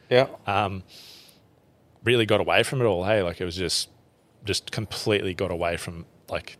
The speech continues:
Speaker 2: being out in the bush and nature and camping at all. And I remember, like, even my dad, he'd go camping and I'd just stay at home, like, wasn't interested.
Speaker 1: Mm.
Speaker 2: And then, um, around the time, I guess, oh, even a little bit before I got sick, I, like, started to get back into fishing and hunting and, and stuff like that again.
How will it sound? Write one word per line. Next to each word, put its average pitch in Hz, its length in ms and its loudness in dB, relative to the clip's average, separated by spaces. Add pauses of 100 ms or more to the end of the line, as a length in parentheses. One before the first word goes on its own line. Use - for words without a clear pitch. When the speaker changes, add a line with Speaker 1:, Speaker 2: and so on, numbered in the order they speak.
(100)
Speaker 2:
being 87 220 -4
out 87 100 -2
in 82 60 -12
the 82 60 -10
bush 85 360 -4
and 87 100 -8
nature 82 320 -6
and 87 100 -10
camping 90 460 -6
at 82 140 -8
all. 90 200 -2
And 90 80 -6
I - 20 -6
remember, 92 240 -6
like, 87 140 -2
even 90 140 -6
my 78 80 -12
dad, 85 220 -2
he'd 87 180 -4
go 80 180 -4
camping 87 440 -6
and 85 80 -6
I'd 82 100 -6
just 80 140 -6
stay 85 160 -2
at 80 140 -2
home, 87 280 -6
like, 82 200 -8
wasn't 85 280 -4
interested. 90 440 -4 (200)
Speaker 1:
Mm. 120 300 2 (300)
Speaker 2:
And 98 120 -2
then, 98 200 2
um, 92 260 2
around 98 320 0
the - 60 -6
time, 92 320 -4 (1120)
I 95 80 2
guess, 92 340 2
oh, 113 180 6
even 147 200 2
a - 20 -2
little 87 160 0
bit 80 140 -4
before 95 480 -2 (280)
I 90 80 -4
got 87 180 -4
sick, - 360 0
I, 92 60 -8
like, 87 220 -6
started 95 380 -2
to 87 60 -10
get - 220 -8
back 85 280 -4
into 95 160 -8
fishing - 380 -6
and - 120 -12
hunting 92 460 -8
and, 85 200 -12
and 90 120 -8
stuff - 240 -4
like 92 120 -4
that 95 140 -4
again. 101 260 0